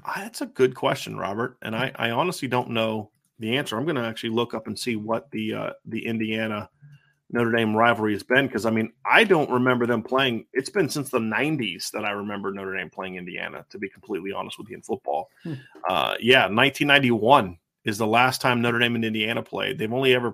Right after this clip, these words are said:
Speaker 1: they've played twenty-nine times, actually, in, in history. Uh, but they played a, like, from nineteen fifty to fifty-eight, they played five times. They played s-, they played a bunch, like, early on. They played from eighteen ninety-eight to nineteen oh,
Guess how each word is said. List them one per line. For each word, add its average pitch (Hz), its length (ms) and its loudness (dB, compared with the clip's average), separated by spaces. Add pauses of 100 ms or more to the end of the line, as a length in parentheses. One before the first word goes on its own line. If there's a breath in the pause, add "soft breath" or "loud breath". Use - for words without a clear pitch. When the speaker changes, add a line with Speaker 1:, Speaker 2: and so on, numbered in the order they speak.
(140)
Speaker 1:
they've 120 180 -2
played 147 380 0 (360 soft breath)
twenty-nine 180 480 4
times, 127 600 0
actually, 110 380 -4
in, 101 160 -8
in 110 140 -8
history. 98 500 -4 (500 soft breath)
Uh, 110 200 2 (100)
but 123 220 4
they 123 260 6
played 131 720 4
a, 117 100 0
like, 104 540 -4 (120)
from 113 280 -4
nineteen 143 480 -2
fifty 143 540 -2
to 123 80 0
fifty-eight, 135 720 -2
they 131 100 -2
played 131 380 -2
five 131 340 2
times. 127 440 -4
They 117 100 -6
played 113 220 -6
s-, - 200 -8 (120)
they 117 80 -6
played 127 220 -4
a 104 180 -8
bunch, 156 320 2
like, 120 240 -4 (180)
early 123 300 4
on. 98 240 -2
They 98 100 -8
played 110 240 -6
from 107 180 -12
eighteen 131 300 -4
ninety-eight 120 600 -2
to - 100 -14
nineteen 107 420 -8
oh, 98 220 -12